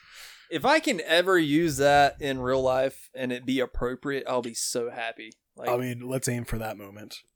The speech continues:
Speaker 1: <sighs> First, I have to acquire garden lanterns, then forget about them for a while.
Speaker 2: Put 'em in a canoe.
Speaker 1: Yes. And then deliver that line to somebody that probably won't even get it.
Speaker 2: I'll get it.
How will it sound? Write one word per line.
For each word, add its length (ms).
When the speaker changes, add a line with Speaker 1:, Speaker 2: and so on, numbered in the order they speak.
Speaker 1:
<sighs> 1120
First, 240
I 80
have 220
to 120
acquire 500
garden 360
lanterns, 460
then 180
forget 400
about 300
them 160
for 180
a 60
while. 560
Speaker 2:
Put 140
'em 100
in 60
a 60
canoe. 440
Speaker 1:
Yes. 520
And 160
then 360
deliver 360
that 200
line 420
to 100
somebody 360
that 140
probably 260
won't 200
even 180
get 180
it. 140
Speaker 2:
I'll 160
get 180
it. 120